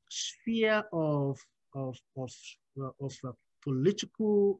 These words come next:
and religious, uh, uh, institution among the Yoruba called Ogboni. Ogboni is like a,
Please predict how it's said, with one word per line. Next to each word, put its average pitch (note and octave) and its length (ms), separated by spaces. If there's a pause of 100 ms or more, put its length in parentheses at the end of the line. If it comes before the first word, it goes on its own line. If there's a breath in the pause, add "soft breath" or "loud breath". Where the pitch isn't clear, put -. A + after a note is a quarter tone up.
and C3+ 260
religious, D3+ 920
uh, B2+ 400 (1120)
uh, A#2 240
institution C#3+ 480 (160)
among D#3+ 160
the C#3 80
Yoruba C#3 320
called E3+ 300
Ogboni. E3+ 460 (960)
Ogboni G#3+ 640 (160)
is D#3 600
like D3+ 280
a, C#3+ 260